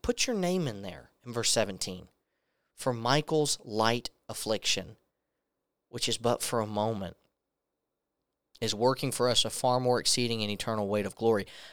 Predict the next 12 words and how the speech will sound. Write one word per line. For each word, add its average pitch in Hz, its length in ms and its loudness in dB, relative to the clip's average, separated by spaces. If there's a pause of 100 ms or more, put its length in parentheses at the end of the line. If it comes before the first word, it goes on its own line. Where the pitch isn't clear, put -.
(140)
Living 165 360 6
in 139 160 6
this 143 200 6 (200)
human 170 340 6
body, 98 460 2 (280)
living 156 240 6
in 120 220 2
this 170 400 8 (1300)
life 139 540 4
on 120 220 2
this 165 340 6
earth - 520 4